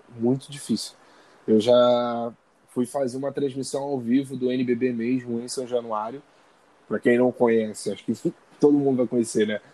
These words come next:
É o estádio do Vasco, e o Vasco jogava o N B B na época. E, assim,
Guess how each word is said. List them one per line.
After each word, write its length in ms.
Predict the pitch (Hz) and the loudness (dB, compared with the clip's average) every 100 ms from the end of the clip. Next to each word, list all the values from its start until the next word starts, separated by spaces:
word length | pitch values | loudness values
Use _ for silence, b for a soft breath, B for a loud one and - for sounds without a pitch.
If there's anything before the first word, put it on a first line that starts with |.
| b b _ | b b _
É 80 | 107 | 0
o 80 | |
estádio 380 | 110 - 113 113 | 2 4 4 4
do 80 | 120 | 0
Vasco, 560 | 113 110 123 139 - 131 | 2 2 2 -2 0 0
e 60 | |
o 40 | 120 | 4
Vasco 320 | 120 131 147 | 4 2 2
jogava 540 | 131 123 113 143 151 | 2 2 0 -4 -4
o 60 | 135 | -4
N 100 | 127 | -4
B 100 | 120 | -4
B 140 | 117 | -4
na 160 | 120 110 | -8 -8
época. 420 | 110 123 - 160 - B B B _ _ | -8 -8 -6 -8 -8 B B B _ _
E, 160 | - 120 | -4 -2
assim, 400 | 117 - 117 98 | -2 -4 -6 -6